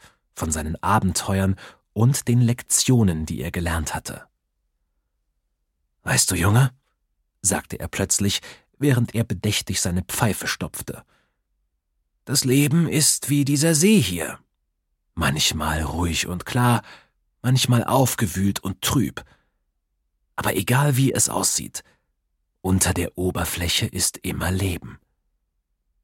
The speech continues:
Man muss nur Geduld haben und darauf vertrauen, dass es sich zeigt." Ich nickte eifrig, auch wenn ich nicht wirklich verstand, was er meinte. Ich dachte, er meinte die Fische,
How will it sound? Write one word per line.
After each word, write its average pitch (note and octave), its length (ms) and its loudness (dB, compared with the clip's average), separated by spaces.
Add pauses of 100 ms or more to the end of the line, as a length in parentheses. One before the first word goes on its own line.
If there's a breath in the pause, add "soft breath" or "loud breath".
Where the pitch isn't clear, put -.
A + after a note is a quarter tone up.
(120)
Man D2 140 -4
muss D2 180 0
nur E2+ 140 -2
Geduld E2 420 -2
haben F2+ 260 0
und G2 160 -2
darauf F#2+ 240 -2
vertrauen, E2+ 580 -4
dass F#2 200 0
es G2 120 -2
sich - 220 -2
zeigt." - 520 -2 (2000)
Ich - 160 -4
nickte - 300 -2
eifrig, - 460 -6 (360 loud breath)
auch - 220 -4
wenn F2+ 120 0
ich F2+ 140 -2
nicht - 240 -6
wirklich F#2 320 -2
verstand, E2+ 520 -4
was D#2+ 120 -4
er F#2 120 -4
meinte. D#2+ 440 -4 (1040)
Ich - 140 -2
dachte, A2+ 240 -2
er F#2 80 -2
meinte G2 260 -2
die F2 120 -6
Fische, - 440 -6